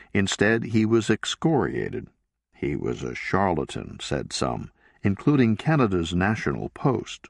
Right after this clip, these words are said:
in a year-end summation of the events of two thousand, and their proof was that nothing had gone wrong. Don and Sarah were passing Willowdale Middle School now,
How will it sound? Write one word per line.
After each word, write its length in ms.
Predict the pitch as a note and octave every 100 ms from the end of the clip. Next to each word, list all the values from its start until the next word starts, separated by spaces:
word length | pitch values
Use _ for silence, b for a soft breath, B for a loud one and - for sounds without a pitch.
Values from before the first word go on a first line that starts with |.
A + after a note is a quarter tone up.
| _ _
in 120 | - G2
a 40 |
year-end 640 | G#2 B2+ C3 G#2+ G2+ F2+
summation 640 | - G2 G#2+ G#2+ - - C2
of 140 | D#2
the 140 | F2 F2
events 380 | E2 A2 C3 -
of 120 | B2+
two 220 | - B2
thousand, 600 | A#2+ G2 D#2 - G1+ - _ b b b b b
and 260 | F#2+ F#2 E2
their 180 | D2+
proof 540 | B1+ - D#3+ C3 - -
was 480 | F2 E2+ B2 B2 - b b b b -
that 160 | C3 -
nothing 340 | - D2+ E2
had 160 | E2+ E2+
gone 340 | F#2+ A#2 B2
wrong. 440 | D3 C#3 - - - _ _ _ _ _ _ _ _ _ _ _ _ _
Don 240 | B2+ C#3 A2+
and 160 | F#2+
Sarah 460 | - G2 D#2+ G1+ G#1
were 160 | B1+
passing 600 | D#2+ F#2+ F#2+ - F#2 D2+
Willowdale 720 | E2 G#2+ G2+ F2+ F2+ F2 E2+ C#2+
Middle 360 | E2 A2+ D#2
School 460 | A#1+ - D#2+ C2+ A1+
now, 360 | B1+ A#1+ G1+